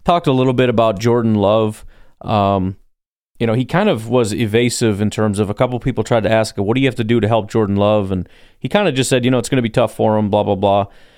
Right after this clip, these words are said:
The bottom line, my, my takeaway is, eh, one, he could be, maybe their plan is, like, "We're gonna load up Jordan Love and try to make him look good," and then he just doesn't really wanna talk about it 'cause he doesn't wanna talk about strategy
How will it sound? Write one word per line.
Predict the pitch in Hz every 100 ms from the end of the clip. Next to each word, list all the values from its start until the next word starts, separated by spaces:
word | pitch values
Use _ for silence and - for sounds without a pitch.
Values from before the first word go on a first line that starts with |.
| _ _ _ _ _ -
The |
bottom | 117 185 165 135 - 127
line, | 123 127 120
my, | 107 113 107
my | 143 117 117
takeaway | 113 117 107 101 95
is, | 101 -
eh, | 120
one, | 123 139 180 135
he | 135
could | 151 147
be, | 123 120
maybe | 113 123 170 151
their | 120
plan | - 117 110
is, | 98
like, | 104
"We're | 95 104
gonna | 104
load | 92 95 92
up | 107
Jordan | 104 92 92
Love | 90
and |
try | 117
to | 104
make | 92 92
him | 95
look | 95
good," | - 92
and | 92
then | 92
he | 107
just | 95 95
doesn't | 104 104
really | 104 98
wanna | 95 92 -
talk | - - 113 -
about | 113 113 110
it |
'cause | 117 98
he |
doesn't | 101 95
wanna | 98 95
talk | 104 92
about | 90 90
strategy | - 92 101 101 110 110 107